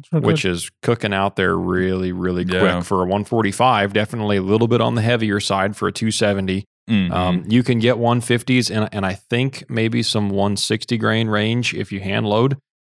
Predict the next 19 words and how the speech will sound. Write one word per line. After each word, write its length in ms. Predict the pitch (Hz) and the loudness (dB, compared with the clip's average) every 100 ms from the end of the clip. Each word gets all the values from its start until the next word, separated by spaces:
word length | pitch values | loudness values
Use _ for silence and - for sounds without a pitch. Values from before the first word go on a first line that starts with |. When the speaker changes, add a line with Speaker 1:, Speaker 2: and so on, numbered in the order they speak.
| _ | _
Speaker 2:
Um, 340 | - 98 90 87 - | -2 0 0 -2 -4
but 260 | 107 98 | 0 0
for 140 | - 110 | 0 -2
the 100 | 98 | 0
vast 300 | 110 131 - | 2 0 -2
majority 460 | 101 104 143 110 | 0 2 4 4
of 140 | 95 92 | 2 2
it, 100 | 87 | 0
a 40 | |
hundred 340 | 95 123 104 95 | 0 2 2 2
thirty 240 | 107 107 | 2 2
grain 260 | 98 92 90 | 2 0 2
bullet 260 | 92 92 | 2 2
is 120 | 90 | 0
kinda 200 | - 98 | -2 -2
your 120 | 90 85 | 0 0
bread 240 | 98 95 | 2 0
and 120 | 90 | 0
butter. 360 | 87 90 87 | 0 0 0